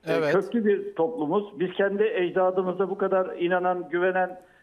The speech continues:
Speaker 1: değerli bir ecdadın torunları olarak bunu bugüne kadar getirdik.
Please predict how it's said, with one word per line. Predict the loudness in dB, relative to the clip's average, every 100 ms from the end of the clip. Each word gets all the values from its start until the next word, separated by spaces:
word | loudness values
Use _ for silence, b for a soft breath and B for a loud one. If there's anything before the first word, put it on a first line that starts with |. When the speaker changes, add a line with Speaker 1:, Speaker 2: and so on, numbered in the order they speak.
| b b 0
Speaker 1:
değerli | 2 0 2
bir | 2
ecdadın | 2 2 2 2 0
torunları | -2 0 0 2 2 4
olarak | 4 4 2 -2 -16 _ _ _ _ _ _ _ _ _ _ -10
bunu | -4 -2 0
bugüne | 0 0
kadar | 0 0
getirdik. | 0 -2 0 0 0 -4